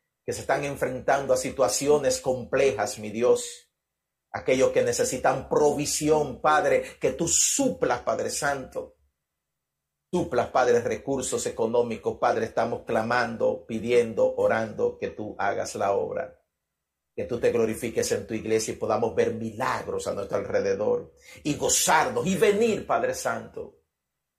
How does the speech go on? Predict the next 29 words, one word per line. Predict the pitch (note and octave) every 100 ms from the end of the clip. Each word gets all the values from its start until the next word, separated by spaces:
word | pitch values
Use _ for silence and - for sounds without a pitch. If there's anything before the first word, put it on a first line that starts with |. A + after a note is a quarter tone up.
| -
a | A#2+
contar | A#2+ A#2 G#2+ C3+ B2+ A#2+
tus | A#2 -
maravillas, | A2 G#2+ G2 G#2+ F#2 -
Señor, | - G2 G2 G2 -
por | G2+
lo | F#2+
que | -
tú | - G#2
has | G#2
hecho. | G2 - - - _ _ _ _ _ _ _ _ _ -
Pero | B2+ G#2
más | G#2+ C#3+ D#3+ E3+
que | - C#3+
por | C#3 D3 C3
lo | C3 B2+
que | B2
tú | A2 A#2+
has | A#2 -
hecho, | - - G#2 F#2+ _ _ _ _ _ _ _ _ _ -
por | G#2
el | G#2 A#2+
hecho | D3 -
mismo | C3+ C3+ C#3 B2+
de | A2+
que | A#2
estamos | A2+ - A#2 B2+ - - - _ _ _ _ _
conscientes, | - G2+ - C3 A#2+ A2 -
Señor, | - G2+ F#2+ F#2+ F#2+